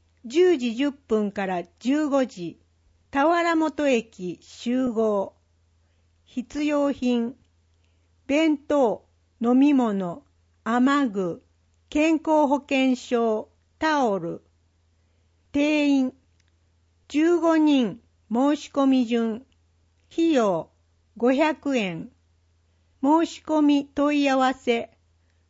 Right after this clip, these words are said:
十月二十六日水曜日から十一月十四日月曜日に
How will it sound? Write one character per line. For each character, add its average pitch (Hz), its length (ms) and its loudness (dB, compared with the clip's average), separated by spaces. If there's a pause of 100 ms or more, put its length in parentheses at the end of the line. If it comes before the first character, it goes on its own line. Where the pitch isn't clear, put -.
(380)
十 330 300 2
月 330 320 0
二 320 180 2
十 247 240 2
六 214 320 -2
日 220 500 -4
水 320 400 -2
曜 302 240 2
日 208 140 -8
か 180 200 -8
ら 170 180 -10 (500)
十 320 260 0
一 320 280 -2
月 311 340 -2
十 294 320 -2
四 202 240 -2 (160)
日 190 240 -8 (220)
月 247 320 -2
曜 294 280 0
日 196 200 -6
に 175 240 -8